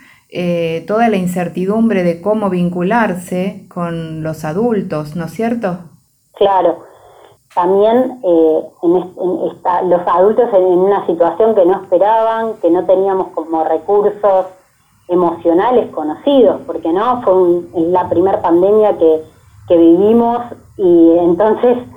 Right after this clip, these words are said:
Speaker 2: todo eso tenemos que empezar a, a desarrollar como habilidades para, para afrontarla, ¿no? Y
Speaker 1: Sí.
Speaker 2: en, en las familias había,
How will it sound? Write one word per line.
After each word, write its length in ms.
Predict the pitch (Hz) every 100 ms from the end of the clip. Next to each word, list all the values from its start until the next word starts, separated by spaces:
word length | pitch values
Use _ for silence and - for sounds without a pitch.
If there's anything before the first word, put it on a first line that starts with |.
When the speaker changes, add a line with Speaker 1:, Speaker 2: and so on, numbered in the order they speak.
| - -
Speaker 2:
todo 260 | 208 202 202
eso 240 | 220 269
tenemos 400 | 214 185 190 190
que 300 | 202 185 175
empezar 440 | 175 170 165 196 196
a, 420 | 196 175 170 175
a 60 |
desarrollar 1000 | 170 170 - 165 160 165 - 226 254 262 _
como 420 | - 160 165 156 151
habilidades 800 | 156 160 180 175 185 220 277 269
para, 340 | 175 160 156 160
para 240 | 165 156 151
afrontarla, 720 | 151 165 180 262 185 156 156
¿no? 280 | 170 - - _ _ _ _ _ -
Y 140 | 185
Speaker 1:
Sí. 40 |
Speaker 2:
en, 500 | 175 175 175 175 165 -
en 120 | 170
las 160 | 175 -
familias 460 | 175 196 247 262
había, 560 | 180 170 185 190 185 165